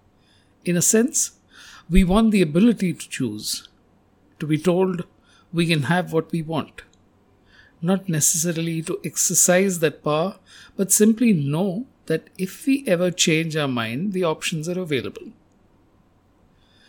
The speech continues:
Netflix has accepted that a section of their audience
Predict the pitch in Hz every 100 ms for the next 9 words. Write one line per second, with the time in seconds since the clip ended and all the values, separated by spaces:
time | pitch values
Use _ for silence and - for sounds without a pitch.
0 | - _ - 196 - - 123 - - -
1 | - 143 131 - 220 220 139 - _ _
2 | - - _ 160 151 - 190 196 - 262
3 | 196 165 170 151 139 135 131 135